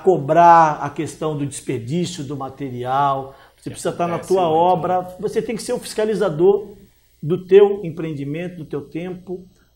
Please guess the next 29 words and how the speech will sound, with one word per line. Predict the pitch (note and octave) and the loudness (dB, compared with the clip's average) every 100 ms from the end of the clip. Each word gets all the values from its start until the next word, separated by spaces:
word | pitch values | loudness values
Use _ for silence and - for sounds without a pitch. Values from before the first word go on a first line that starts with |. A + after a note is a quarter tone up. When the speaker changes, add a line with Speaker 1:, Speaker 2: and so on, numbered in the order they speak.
| _ | _
Speaker 1:
do | - | -10
teu | - G3 | 2 4
investimento. | F3+ F#3+ - F#3 C3 A2 - _ - | 4 -2 -6 -12 -12 -14 -20 _ -16
Eu | C3+ | -14
acho | B2+ | -12
que | - C#3+ C#3+ | -6 -6 -6
esse | C3+ - D#3 | -10 -10 -8
é | D#3+ | -8
o | D3 | -8
conselho | - C#3 D3 C#3+ D#3+ - _ _ _ _ _ | -10 -12 -10 -8 -10 -16 _ _ _ _ _
que | E3 | -2
eu | |
daria | D#3 D#3+ C#3 D#3 E3+ | 2 2 2 0 0
hoje | C3 C#3+ D#3+ C#3+ E3+ | 0 -2 -4 -6 -10
pra, | - D3 D3 C#3+ | -8 -4 -2 -4
pra, | C#3+ C#3+ C#3 | -6 -10 -10
pra | C3 C#3 C3+ | -10 -14 -12
quem | C#3 | -10
quer | C3+ C#3 | -10 -10
começar. | C#3 C#3 C3 - B2+ C#3 - _ _ _ - | -8 -10 -10 -14 -14 -14 -16 _ _ _ -12
Diria | E3 F3 G3 | -8 0 2
que | G3 G3+ F#3 F3 D#3+ - - | 2 -4 -4 -4 -6 -10 -14
em | |
qualquer | D#3 D#3 F3 | -10 -8 -8
ramo. | C#3+ A2 A2+ _ _ _ _ _ _ _ _ _ | -10 -10 -14 _ _ _ _ _ _ _ _ _
Speaker 2:
Pô, | D3+ | -10
legal, | D#3 D3 C3+ C3+ | -6 -4 -4 -4
né, | C#3+ | -6
gente? | C3 A#2+ A2+ - | -8 -12 -14 -20